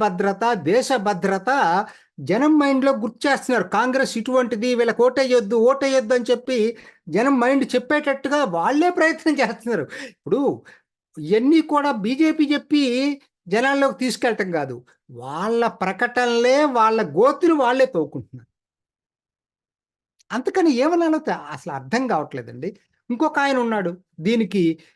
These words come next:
ఇండీ కూటమిలో భాగస్వామి ఫరూక్ అబ్దుల్లా. మొన్న రాజ్నాథ్ సింగ్ ఒక ప్రకటన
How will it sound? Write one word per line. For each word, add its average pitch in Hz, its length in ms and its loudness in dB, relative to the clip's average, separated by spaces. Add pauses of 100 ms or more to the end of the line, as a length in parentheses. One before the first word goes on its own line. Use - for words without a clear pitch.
(180)
ఇండీ 254 300 2 (180)
కూటమిలో 233 420 0 (160)
భాగస్వామి 160 680 -4 (1400)
ఫరూక్ 185 460 -2
అబ్దుల్లా. 156 500 0 (2000)
మొన్న 165 160 -6 (100)
రాజ్నాథ్ 196 460 0
సింగ్ 214 220 -2
ఒక 190 140 -2
ప్రకటన 175 360 -6